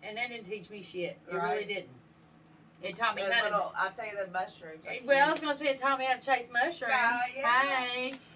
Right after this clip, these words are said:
Speaker 1: you know, I keeps it, I keeps it real
Speaker 2: They're
Speaker 1: up in
Speaker 2: cute.
Speaker 1: here. So, yeah,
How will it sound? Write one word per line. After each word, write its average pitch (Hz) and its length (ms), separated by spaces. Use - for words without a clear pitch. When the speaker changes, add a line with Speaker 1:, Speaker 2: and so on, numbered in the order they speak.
Speaker 1:
you 233 120
know, 240 420
I 226 220
keeps 269 300
it, - 80
I 277 120
keeps - 340
it 214 100
real 208 380
Speaker 2:
They're 214 180
Speaker 1:
up 220 140
in 208 80
Speaker 2:
cute. 196 100
Speaker 1:
here. 170 200
So, 160 400
yeah, 220 380